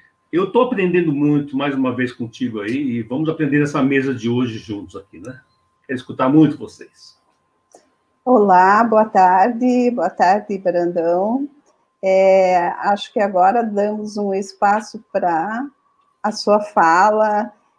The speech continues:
Speaker 2: E ele nos mandou também um material muito lindo, que se puder disponibilizar, nós vamos disponibilizar a todos. Então,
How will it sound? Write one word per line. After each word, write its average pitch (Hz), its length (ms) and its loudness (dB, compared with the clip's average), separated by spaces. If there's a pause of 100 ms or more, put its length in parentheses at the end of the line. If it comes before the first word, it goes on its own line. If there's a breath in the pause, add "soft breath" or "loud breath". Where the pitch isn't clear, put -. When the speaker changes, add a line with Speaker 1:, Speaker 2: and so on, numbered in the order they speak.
(140)
Speaker 2:
E 196 240 -2
ele 196 280 0
nos 196 300 -4
mandou 190 400 0
também 185 320 -2
um 190 80 0
material 180 420 0
muito 185 360 -4
lindo, 208 720 -4
que 214 180 -4
se 214 180 -4
puder 196 400 -2
disponibilizar, 180 1160 0
nós 185 220 2
vamos 185 260 -2
disponibilizar 170 1040 0
a 190 40 0
todos. 139 680 -6 (540)
Então, 185 500 2